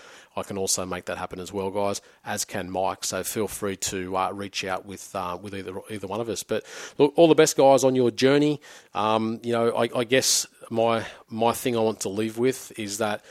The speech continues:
skeletal muscle is no joke. Um, you know, I know everyone's had a, um, you know, everyone has an opinion around muscle based upon, um, how they see others portray it, you know, and I, I completely get that. But, um,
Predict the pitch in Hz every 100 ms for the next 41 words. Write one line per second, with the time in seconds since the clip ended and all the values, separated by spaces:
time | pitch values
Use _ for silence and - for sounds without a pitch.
0 | - - - - 127 117 107 104 113 101
1 | 104 92 107 117 - - 95 98 98 98
2 | 98 101 101 101 101 101 98 _ - -
3 | - 104 104 101 92 107 95 95 95 95
4 | 95 95 95 92 92 92 _ _ - 95
5 | 92 98 110 104 107 101 92 - 110 107
6 | 117 - 98 101 98 98 101 - 113 -
7 | 92 - 92 104 95 92 - - - -
8 | 98 - - - 117 110 101 - - 113
9 | 107 - 110 107 98 - - 90 - 101
10 | 143 - - - - - 101 98 113 107
11 | 101 101 107 104 - 98 - 110 104 95
12 | 110 104 - - - 104 107 - - -
13 | - _ 107 98 - - 104 98 98